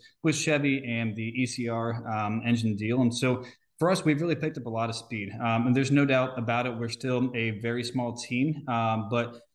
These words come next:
you know, I think we've seen different, uh, spurts of energy and speed and, and performance pickup in different areas where, you know, we may have struggled, um, last year. So, um, does that mean the results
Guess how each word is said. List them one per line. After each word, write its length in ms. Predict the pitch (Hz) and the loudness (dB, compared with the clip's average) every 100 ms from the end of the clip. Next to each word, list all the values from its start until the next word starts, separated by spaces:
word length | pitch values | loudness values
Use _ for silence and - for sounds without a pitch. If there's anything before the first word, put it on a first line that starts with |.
| - | -2
you 60 | 131 | 0
know, 60 | |
I 60 | 127 | 2
think 160 | 135 | 0
we've 120 | 127 117 | -2 -4
seen 520 | - 135 127 117 117 | -2 2 2 2 0
different, 500 | 131 131 123 117 117 | -2 -2 -2 -4 -4
uh, 100 | 110 | -6
spurts 460 | - 131 123 120 - | -4 -2 -2 -4 -2
of 280 | 117 113 110 | 2 2 2
energy 380 | 123 120 110 120 | 0 0 2 0
and 100 | 113 | 0
speed 360 | 117 - 120 113 | -2 -2 0 0
and, 180 | 107 - - - | -2 -6 -12 -4
and 180 | 120 113 | -2 -2
performance 320 | 117 127 113 | 0 0 0
pickup 400 | - 117 120 117 | -2 -4 -2 0
in 80 | 107 | 0
different 300 | 113 117 110 | 0 -2 -2
areas 260 | 110 110 107 | 0 0 0
where, 320 | 113 113 113 | 2 2 2
you 100 | 117 | 0
know, 80 | 107 | 2
we 320 | 107 117 113 | 4 4 4
may 120 | 113 110 | 4 2
have 100 | 104 | 0
struggled, 560 | - 123 120 113 113 113 | 0 2 4 4 2 0
um, 300 | 107 107 104 | 0 0 0
last 320 | 110 110 - | 0 0 -2
year. 180 | 127 110 | -2 0
So, 420 | - 131 120 120 - _ - | 0 0 0 -2 -14 _ -2
um, 220 | 127 127 | 2 2
does 140 | 127 | 2
that 140 | 143 151 | 0 2
mean 220 | 147 131 | 2 2
the 120 | 127 | 0
results 360 | 123 123 127 | -2 -4 -6